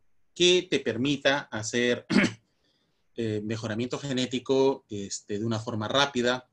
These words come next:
de no tener que recurrir a la selección o cruzamiento, que es lo que hacemos generalmente. <clears throat>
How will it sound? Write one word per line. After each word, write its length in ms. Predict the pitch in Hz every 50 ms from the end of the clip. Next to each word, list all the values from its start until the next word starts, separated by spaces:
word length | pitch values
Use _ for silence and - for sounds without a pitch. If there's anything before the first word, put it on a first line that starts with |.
| _ _ _ _ _ _ _ _ - _ _ _ _
de 80 | _ 104
no 160 | 101 107 110
tener 220 | 110 120 107 110 110
que 100 | 113 110
recurrir 400 | 107 101 - 104 107 113 113 110
a 40 |
la 120 | 107 104 101
selección 480 | - - 95 90 87 - - 117 117
o 100 | 113 104
cruzamiento, 680 | 107 - - - - 98 101 120 127 135 123 110 104 98
que 100 | - 98
es 40 |
lo 80 | 92 -
que 100 | - 95
hacemos 360 | 85 - - 113 110 107 -
generalmente. 640 | - 98 92 90 95 104 104 104 104 - 151 190 _ -
<clears throat> 60 | -